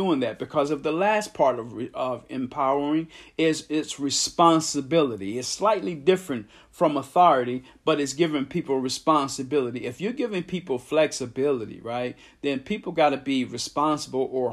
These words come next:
hold themselves accountable for making sure that even though they're not in the office, work still has to happen. If they're still hired on as an employee, and especially as if you have done the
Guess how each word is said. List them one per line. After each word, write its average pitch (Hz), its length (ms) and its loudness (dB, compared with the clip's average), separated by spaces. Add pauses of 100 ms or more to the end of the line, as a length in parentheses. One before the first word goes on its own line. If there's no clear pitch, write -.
hold 151 240 0
themselves 131 800 0 (260)
accountable 127 1080 0 (160)
for 143 260 -2
making 147 380 0
sure 147 320 2
that 135 200 0 (120)
even 147 200 -2
though 135 240 0
they're 147 380 -2
not 139 180 0
in 135 140 -4
the 120 140 -4
office, 156 500 4
work 143 380 0
still 139 340 -2
has 113 280 -8
to 98 100 -6
happen. 113 460 -8 (260)
If 156 240 0
they're 147 420 0
still 143 360 0
hired 135 400 4
on 139 240 -2
as 123 280 -4
an 127 60 -4
employee, 127 580 -2
and 120 100 -6
especially 139 800 -2
as 127 340 -6 (280)
if 151 260 0
you 151 180 -2
have 131 240 -2
done 131 220 -2
the 110 80 -6